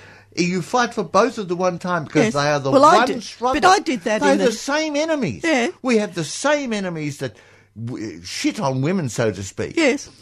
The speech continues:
Speaker 1: Who shit on the men as well, just not as hard.
Speaker 2: Well, no. But I demonstrated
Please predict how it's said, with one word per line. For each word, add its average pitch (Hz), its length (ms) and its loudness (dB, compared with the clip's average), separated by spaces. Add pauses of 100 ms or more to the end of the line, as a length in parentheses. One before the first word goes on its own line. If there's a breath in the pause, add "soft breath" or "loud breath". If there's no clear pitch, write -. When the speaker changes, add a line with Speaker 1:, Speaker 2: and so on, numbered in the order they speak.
(160 loud breath)
Speaker 1:
Who 254 140 0
shit 294 260 0
on 277 180 8
the 277 80 2
men 285 200 4
as 285 140 0
well, 269 240 4
just 180 280 -2
not 180 220 -4
as 190 160 -8
hard. 214 480 -8
Speaker 2:
Well, 139 200 -10
no. 156 520 -2 (380 soft breath)
But 247 100 6
I 262 160 8
demonstrated 143 880 -4